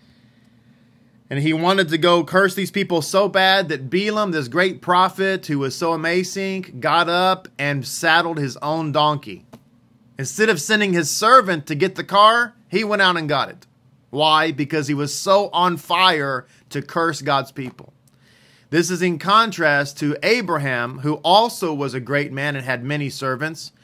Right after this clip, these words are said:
But God told him to go sacrifice his son, and he got up and saddled his own donkey. Whereas Abraham was motivated to go perform a mitzvah,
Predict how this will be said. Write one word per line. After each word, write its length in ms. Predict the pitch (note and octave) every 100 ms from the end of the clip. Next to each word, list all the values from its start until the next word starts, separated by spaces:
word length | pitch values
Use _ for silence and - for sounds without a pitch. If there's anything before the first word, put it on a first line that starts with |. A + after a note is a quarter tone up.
| _ _ _ -
But 220 | D3+ C3+
God 540 | - G#3+ G#3+ F#3+ D3 -
told 280 | F3+ F#3 D#3
him 220 | G#3 G#3
to 80 | F3
go 140 | E3
sacrifice 720 | D#3 G3 F3+ E3+ D#3 E3 D#3 D3
his 160 | C#3
son, 400 | - G#3+ G#3 G3
and 160 | D#3+ D3
he 140 | F#3
got 220 | F#3 F3 E3+
up 160 | E3+
and 120 | D3
saddled 380 | C#3 E3 D#3+ C#3+
his 300 | D#3+ A#3+ F#3+
own 180 | D#3 C3
donkey. 460 | A2 F#2 - B1+ - _ _ _ _ _
Whereas 440 | C3+ F3 F3+ E3+ -
Abraham 640 | G#3+ B3+ G#3 F3+ F3+ F3 E3
was 240 | D#3+ C#3+
motivated 640 | D#3+ A3+ A3+ F#3+ F#3+ E3+
to 80 | D3
go 180 | E3+ E3+
perform 400 | D3 D3 E3 D#3
a 60 | C#3+
mitzvah, 600 | G#3+ B3 - D3+ D3